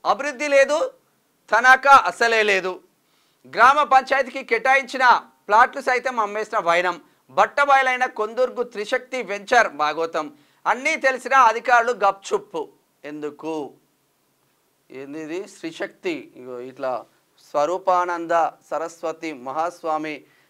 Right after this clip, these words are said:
వారి ఫోటోలు వేసుకొని ఈ పంచాయతీ తెరలేపుతున్నారు. ఒకసారి చూద్దాం కథ.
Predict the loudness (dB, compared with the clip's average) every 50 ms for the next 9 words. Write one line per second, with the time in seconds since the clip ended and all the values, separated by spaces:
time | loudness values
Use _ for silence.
0 | _ _ -4 -4 -2 -2 -4 -8 -10 -12 -8 -2 0 0 0 0 -2 -6 -8 -10
1 | -12 -10 -10 -10 -10 -10 -14 -18 _ _ -18 -18 -18 -16 -14 -14 -14 -14 -10 -8
2 | -8 -8 -8 -12 -18 -14 -12 -12 -12 -10 -12 -14 -14 _ _ -18 -14 -12 -10 -10
3 | -10 -10 -12 -14 _ -14 -14 -14 -14 -20 -18 -18 -18 -20 -18 -20 -20 -20 -20